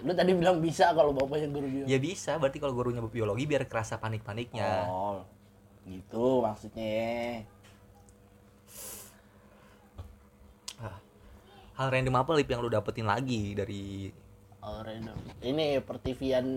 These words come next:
Speaker 1: Indonesia juga lagi kacau nih semenjak, apa ya,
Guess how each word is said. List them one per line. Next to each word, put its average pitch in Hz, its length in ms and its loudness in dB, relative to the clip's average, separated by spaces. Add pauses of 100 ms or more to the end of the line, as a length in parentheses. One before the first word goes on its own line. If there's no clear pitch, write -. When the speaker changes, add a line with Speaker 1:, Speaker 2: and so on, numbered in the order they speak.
(680)
Speaker 1:
Indonesia 131 400 -2
juga 127 400 -2
lagi 117 160 -8
kacau 131 320 0
nih 135 160 -2
semenjak, 117 400 -4 (1200)
apa 120 240 -8
ya, 123 60 -10